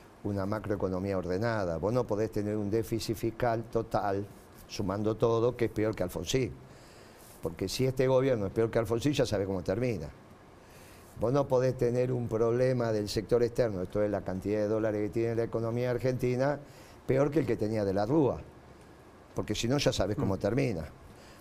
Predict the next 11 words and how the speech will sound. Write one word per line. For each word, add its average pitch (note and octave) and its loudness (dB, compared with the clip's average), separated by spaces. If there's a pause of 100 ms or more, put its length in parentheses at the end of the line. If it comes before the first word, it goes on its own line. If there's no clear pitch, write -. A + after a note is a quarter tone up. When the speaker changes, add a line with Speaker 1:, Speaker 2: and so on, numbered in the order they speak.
(120)
Speaker 1:
No D#3 4
es G3 -2
casualidad C3+ 2 (240)
que B2 2
dos C3+ 4
radicales B2 2
hayan G#2+ -2
terminado G#2 -2
así. F#2+ -6 (600)
No C#3 2
es, E3+ 0